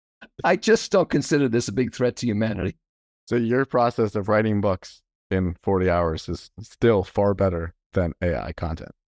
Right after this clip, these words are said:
Speaker 1: I can outright A I any time. Now, as I recall, when I B M came out with that compu-, I think it was Watson,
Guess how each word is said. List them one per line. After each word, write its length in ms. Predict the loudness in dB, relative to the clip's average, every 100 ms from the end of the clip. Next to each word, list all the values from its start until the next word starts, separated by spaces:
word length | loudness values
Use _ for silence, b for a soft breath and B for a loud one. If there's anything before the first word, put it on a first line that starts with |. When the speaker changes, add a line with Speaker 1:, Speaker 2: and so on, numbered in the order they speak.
| _ -6
Speaker 1:
I 160 | -2 0
can 180 | 0 -2
outright 500 | -2 0 2 2 0 _ _ _ _ _ _ -6
A 180 | -2 2
I 380 | 2 2 0 -2 _ -4
any 360 | -2 0 0 -4 -8
time. 340 | 0 0 0 0
Now, 180 | 0 2
as 100 | 2
I 120 | 2
recall, 760 | 2 -4 -2 0 2 0 -4 _ _ _ _ _ _ _
when 180 | -4 -2
I 240 | 0 0 0
B 180 | 2
M 160 | 2 0
came 260 | 0 2 2
out 220 | 2 0
with 140 | -2
that 240 | 0 0 -2 _ _
compu-, 300 | -4 -4 -2
I 60 | -2
think 80 | 0
it 60 |
was 120 | 0
Watson, 560 | 0 0 -2 -4 -6